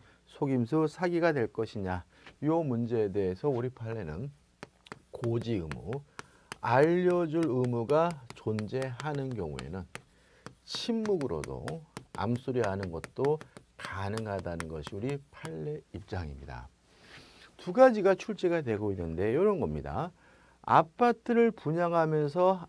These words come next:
아파트 인근에 공동묘지가 있다는 사실을 고지하지 않았어요. 침묵을 했어요. 사기냐? 요 문제에 대해서 우리 판례는 아파트 인근에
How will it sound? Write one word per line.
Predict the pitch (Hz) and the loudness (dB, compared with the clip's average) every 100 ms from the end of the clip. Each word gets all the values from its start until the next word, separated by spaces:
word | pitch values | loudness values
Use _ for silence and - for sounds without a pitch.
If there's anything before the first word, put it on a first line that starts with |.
| - | 0
아파트 | 131 143 - 165 160 156 | 0 0 -2 -2 -2 -2
인근에 | 110 120 131 87 101 156 _ - _ _ _ | 0 2 2 0 -2 -4 _ -20 _ _ _
공동묘지가 | - 123 147 165 165 160 147 127 113 120 135 123 | 4 6 8 6 4 4 6 6 6 4 8 6
있다는 | - 101 - 110 104 | 4 -4 0 0 2
사실을 | 98 90 - 107 147 170 165 - _ _ _ _ _ _ _ - | 0 -2 -2 0 4 4 0 -12 _ _ _ _ _ _ _ -12
고지하지 | - 127 120 117 95 95 | 0 2 2 -4 -4 -4
않았어요. | 80 65 - 64 _ _ _ - | -8 -10 -14 -20 _ _ _ -20
침묵을 | - 202 196 151 | -12 -6 -4 -4
했어요. | 85 - 73 73 | -6 -8 -14 -14
사기냐? | - 120 110 95 95 _ _ - - 165 | -14 -10 -6 -8 -10 _ _ -20 -2 2
요 | 175 | 4
문제에 | 135 123 117 110 | 2 0 2 2
대해서 | 98 92 104 | 2 0 0
우리 | 123 110 | -4 -4
판례는 | 104 92 135 107 151 - - - - | -6 -8 -6 -8 -8 -14 -20 -14 4
아파트 | 127 - - 233 226 - | 6 6 6 4 4 -2
인근에 | 190 151 170 185 165 127 | 0 0 0 2 4 2